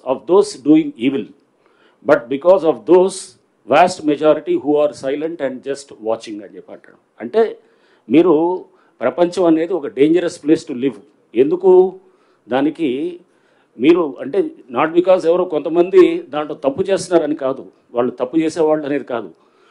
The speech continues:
but సైలెంట్ మెజారిటీ ఎవరైతే ఉన్నారో వాళ్ళు ఊరికనే దాన్ని బయట నుంచి చూస్తూ ఉంటారన్నమాట. చూస్తూ ఉన్న వాళ్ళ వల్ల నష్టం ఎక్కువ ఉంటుంది అనేది కూడా చాలా స్పష్టంగా ఆల్బర్ట్ ఐన్స్టైన్, ఆ,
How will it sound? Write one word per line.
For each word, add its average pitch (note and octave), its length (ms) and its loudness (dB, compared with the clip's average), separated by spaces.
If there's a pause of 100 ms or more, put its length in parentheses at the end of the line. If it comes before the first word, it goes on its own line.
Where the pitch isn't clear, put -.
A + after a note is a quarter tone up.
(160)
but D#3+ 180 0
సైలెంట్ F3+ 480 -2
మెజారిటీ F3+ 560 2
ఎవరైతే D#3+ 420 0
ఉన్నారో B2+ 540 -2 (120)
వాళ్ళు D#3 420 0
ఊరికనే D3+ 400 -4
దాన్ని D3+ 240 -2
బయట C#3 320 -2
నుంచి E3 200 2 (120)
చూస్తూ D3+ 240 -6
ఉంటారన్నమాట. A2+ 880 -12
చూస్తూ D#3+ 200 -2
ఉన్న C3+ 160 -4
వాళ్ళ B2 200 -2
వల్ల C#3 380 -6 (420)
నష్టం C3+ 340 -2
ఎక్కువ C3 220 -8
ఉంటుంది G#2+ 220 -10
అనేది G#2+ 180 -10
కూడా C#3+ 220 -12
చాలా A#2 100 -4
స్పష్టంగా A2+ 640 -6 (440)
ఆల్బర్ట్ D3 360 0
ఐన్స్టైన్, C3 500 -6 (440)
ఆ, G#2+ 180 -8